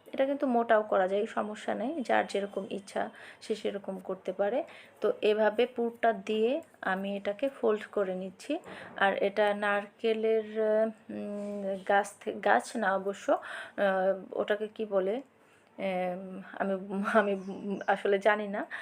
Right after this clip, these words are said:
ওটা দিয়ে করছি। আপনারা কিন্তু মেশিন দিয়েও কাটতে পারেন। তবে আপনারা কিন্তু একসঙ্গে সব বানিয়ে ভাজতে যাবেন না, তাহলে এটা, উম, আহ, প্লেটে বা যে-, যেটার উপর রাখবেন সেখান থেকে উঠতে চায় না। এই জন্যে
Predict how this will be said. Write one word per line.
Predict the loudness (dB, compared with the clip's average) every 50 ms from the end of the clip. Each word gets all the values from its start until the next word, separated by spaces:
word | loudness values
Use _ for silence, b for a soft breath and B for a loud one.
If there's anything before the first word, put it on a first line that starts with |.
| B B B B
ওটা | 2 4 4 4
দিয়ে | 4 4 0 0 0
করছি। | 0 0 -2 -2 -2 0 2
আপনারা | 2 2 2 -2 -2 -2
কিন্তু | -2 -6 -8 -8 -6
মেশিন | -4 -4 -4 -6 -6 -6 -8 -6 -4
দিয়েও | -2 0 -2 0
কাটতে | 0 0 0 0 -2 -6 -10
পারেন। | -4 -2 -2 -2 -2 -4 -6 -8 B B B B B B B _ _ -20 -20 -20 -20 -20 -20 -20 -20 -20 _ _ _ _ _ _ _ _ _ _ _ B B B B 2
তবে | 2 4 6 6 6
আপনারা | 6 4 2 2 2 2 2
কিন্তু | 2 -4 -8 -6 -4 -4 -2 2 2
একসঙ্গে | 2 2 0 -6 -6 -4 -4 -2 -2 -4 -6 -6 -6
সব | 2 4 4 4 4 4
বানিয়ে | 4 4 4 2 -2 -2 -2
ভাজতে | -2 -2 -4 -4 -4 -6 -4 0
যাবেন | 0 0 0 0 -4
না, | -4 -2 -4 -4 -4 B B B B B B 0 4
তাহলে | 4 4 4 2 -2 -2 0 -2 -2 -2
এটা, | -4 -6 -2 2 2 2 2 2 -2 -6 _ _ _ _ _ _ -8
উম, | -6 -6 -4 -2
আহ, | -2 -2 -2 -2 -4 -6 -10 -6
প্লেটে | -2 -2 -2 -2 0 -2 -2 -2 2
বা | 4 6 6 6 4
যে-, | 2 -2 -4 -6
যেটার | -4 -4 -6 -2 0 -2 -2
উপর | -2 -4 -4 -4 2 4
রাখবেন | 6 6 6 4 0 -4 -6
সেখান | -6 -8 -10 -10 -6 -6 -6 -6
থেকে | -6 -12 -8 -6 -6 -6 -4 -4
উঠতে | -4 -6 -4 -6 -8 -6
চায় | -2 -2 -2 -2
না। | -4 -4 -4 -6
এই | -6
জন্যে | -4 -4 -4 -4 -4 -6